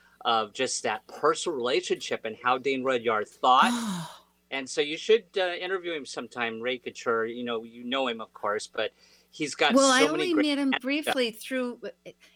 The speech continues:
Speaker 2: and I appreciate this. This is good closing until we, um, w-, w-, meet again after the half hour here. On with the East West Book Astrologers, which you're one of the bookstores that you have frequented,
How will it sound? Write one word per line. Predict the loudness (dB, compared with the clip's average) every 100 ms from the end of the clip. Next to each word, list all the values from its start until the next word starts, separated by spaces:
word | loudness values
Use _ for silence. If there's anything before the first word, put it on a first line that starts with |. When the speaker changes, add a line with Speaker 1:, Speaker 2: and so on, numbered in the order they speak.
| -8
Speaker 2:
and | -6 -4
I | -4 -4
appreciate | -4 -4 -4 -2 -2 -2
this. | -2 -2
This | 0 0
is | -2
good | 0 -2 -2
closing | 2 2 4 0
until | -2 -4 -2 0
we, | 0 -2 -6
um, | -8 -6 -6 -8 -10
w-, | -16 -12 -6 2 4 4
w-, | 6
meet | 10 10 8 6
again | 4 4 2
after | 0 -2
the | -4
half | -2 0
hour | 2 2
here. | 0 -2 -4 -10 -18 _ _ _ _ _ _ _ _ _ _ _ _ -6
On | -2 0 -2
with | -2 -4
the | -4 -2
East | 0 0
West | -2 -4 -4 -4
Book | -6 -6
Astrologers, | -8 0 2 4 4 2 0 -4 -6
which | -8 -8 -6
you're | -6 -6 -8 _ _ _ -6
one | 4 6 6
of |
the | 4
bookstores | 0 -4 0 2 2
that | -2
you | 0 2 0 -6 -20 -12
have | -6 -6
frequented, | 0 2 2 2 -2 -2 -4 -6